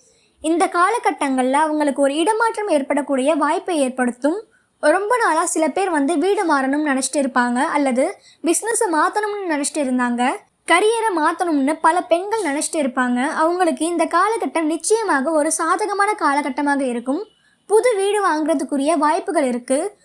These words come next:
புது வீட்டுக்கு குடி போறதுக்குரிய வாய்ப்புகளும் இருக்கு. அதுக்கு காரணம் என்னன்னா ரிஷப ராசிக்கு நாலுல கேது வந்து உட்கார்ந்துருக்காருங்க.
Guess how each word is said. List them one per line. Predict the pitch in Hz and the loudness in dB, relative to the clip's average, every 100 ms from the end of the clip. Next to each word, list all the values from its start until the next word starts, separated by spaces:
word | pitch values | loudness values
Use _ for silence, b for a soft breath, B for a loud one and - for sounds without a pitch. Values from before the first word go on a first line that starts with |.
| b | b
புது | - 427 480 | 0 2 2
வீட்டுக்கு | 392 285 320 311 349 - | 0 -2 -2 -2 -4 0
குடி | 392 440 | 0 2
போறதுக்குரிய | 440 403 381 294 285 269 320 | 2 0 0 -4 -4 0 2
வாய்ப்புகளும் | 277 269 262 277 269 | 2 0 0 0 0
இருக்கு. | 254 254 269 339 453 | -2 -2 0 0 0
அதுக்கு | 285 302 320 | 0 0 -2
காரணம் | 320 320 392 302 294 | 0 0 2 0 0
என்னன்னா | 285 262 247 247 359 - b b - | 0 0 0 -2 -4 -8 b b 0
ரிஷப | 349 480 508 | 2 2 2
ராசிக்கு | 427 320 302 269 339 | 2 0 -2 -2 -2
நாலுல | 330 330 415 440 | 0 2 2 2
கேது | 370 311 339 349 | 0 -2 -2 0
வந்து | 294 262 262 311 | 0 2 2 0
உட்கார்ந்துருக்காருங்க. | - 359 349 285 262 247 240 | 2 2 2 0 0 0 0